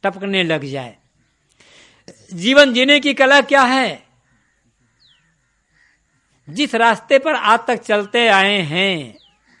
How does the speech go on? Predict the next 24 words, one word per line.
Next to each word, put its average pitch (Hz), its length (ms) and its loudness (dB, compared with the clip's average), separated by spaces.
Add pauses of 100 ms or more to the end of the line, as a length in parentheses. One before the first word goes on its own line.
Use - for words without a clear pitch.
(300)
और 214 80 -2
दुख 240 260 -6
पर 240 140 -2
दुख 247 240 -8
का 233 120 -4
भोग 196 320 -6
करते 226 300 -4
आए 208 180 0
हैं, 202 120 -4
अब 247 180 -6
उस 247 200 -8
रास्ते 196 340 -2
पर 185 240 -6
न 175 180 -4
चलना, 147 560 -8 (2750)
सही 269 240 2
रास्ते 240 300 4
पर 226 120 -2
चलना। 190 360 -4
राग 226 240 2
के 247 160 -2
रास्ते 226 300 2
पर 226 140 -2
चले, 208 560 -4